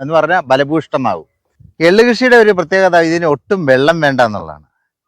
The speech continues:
വേനലിന് പറ്റിയ ഒരു കൃഷിയാണ്. മകരത്തിൽ വിതച്ച് കുംഭം, കുംഭച്ചൂടിലും മീനവറുതിയിലും ഇത് തഴച്ചു വളരുന്നു എന്നുള്ള ഒരു അത്ഭുതകരമായ കാഴ്ചയാണ്. വെള്ളം വേണ്ടാതെ എള്ള് എങ്ങനെയാ വളരുന്നതെന്ന് ചോദിച്ചാൽ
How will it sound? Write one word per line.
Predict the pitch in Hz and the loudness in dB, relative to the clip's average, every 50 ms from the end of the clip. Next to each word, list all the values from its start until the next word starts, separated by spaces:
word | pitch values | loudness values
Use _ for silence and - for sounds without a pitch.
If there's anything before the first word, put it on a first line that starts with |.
| - 127 139 | -8 -4 0
വേനലിന് | 147 165 180 196 214 220 226 226 220 226 214 175 | 0 2 2 2 2 2 0 -2 -2 -2 0 0
പറ്റിയ | 160 143 - - 165 147 | 0 -2 -2 -2 -2 -2
ഒരു | 131 127 107 117 | -2 -4 -6 -10
കൃഷിയാണ്. | 107 - - 117 92 82 80 - _ _ _ _ _ _ _ _ _ _ _ _ _ _ 127 131 | -14 -12 -10 -10 -10 -10 -12 -18 _ _ _ _ _ _ _ _ _ _ _ _ _ _ -2 0
മകരത്തിൽ | 139 151 165 196 208 202 202 - 233 202 165 | 2 2 4 2 2 2 0 -2 0 2 2
വിതച്ച് | 151 143 139 131 - 151 110 92 _ _ _ _ _ _ _ _ _ _ _ _ _ _ _ _ _ _ _ - | 2 2 2 -2 -4 -8 -10 -10 _ _ _ _ _ _ _ _ _ _ _ _ _ _ _ _ _ _ _ -4
കുംഭം, | 156 165 180 185 180 185 170 131 - _ _ _ _ _ _ - | -4 -2 0 2 4 4 4 2 0 _ _ _ _ _ _ -14
കുംഭച്ചൂടിലും | 143 147 151 180 165 - 175 160 156 143 139 139 131 127 113 _ _ _ _ _ _ _ _ - 123 | -10 -4 -2 -2 -2 -2 -4 -4 -2 -2 -4 -4 -6 -8 -10 _ _ _ _ _ _ _ _ -14 -10
മീനവറുതിയിലും | 123 131 143 151 165 170 175 165 143 135 135 135 127 135 135 131 120 120 113 - - - - - 117 117 127 | -6 -4 -2 -2 -2 0 0 2 2 2 2 2 0 -2 -2 -2 -4 -4 -6 -8 -12 -18 -20 -16 -12 -10 -6
ഇത് | 127 143 127 - 120 | -4 -4 -4 -2 0
തഴച്ചു | 117 117 127 131 - 165 143 | 0 0 0 -2 -2 0 0
വളരുന്നു | 120 117 113 117 117 117 117 117 | 0 0 0 -4 -4 -6 -6 -6
എന്നുള്ള | 113 110 104 104 107 104 101 | -6 -6 -6 -6 -6 -6 -4
ഒരു | 104 113 107 | -2 -2 -2
അത്ഭുതകരമായ | 104 98 101 113 135 135 120 123 120 120 117 110 104 - 90 | -2 -4 -6 -4 -2 -2 0 0 -2 -2 -2 -4 -6 -4 -4
കാഴ്ചയാണ്. | 87 87 80 - 90 82 78 76 _ _ _ _ _ _ _ _ _ _ _ _ _ _ _ _ _ _ - 139 | -6 -6 -6 -10 -16 -16 -16 -18 _ _ _ _ _ _ _ _ _ _ _ _ _ _ _ _ _ _ -6 -2
വെള്ളം | 143 156 185 226 233 220 220 | 0 0 2 2 0 0 0
വേണ്ടാതെ | 208 202 202 196 185 190 190 180 160 147 | 0 2 2 0 2 2 0 0 0 -2
എള്ള് | 151 160 160 127 - - - - - 135 131 | -2 -2 -4 -6 -6 -10 -16 -18 -14 -12 -12
എങ്ങനെയാ | 139 156 170 190 196 185 165 | -10 -10 -8 -6 -4 -2 0
വളരുന്നതെന്ന് | 151 143 143 147 151 160 160 151 131 135 | -2 -2 -2 -4 -8 -8 -8 -8 -8 -10
ചോദിച്ചാൽ | 123 110 - 117 107 | -10 -8 -8 -10 -10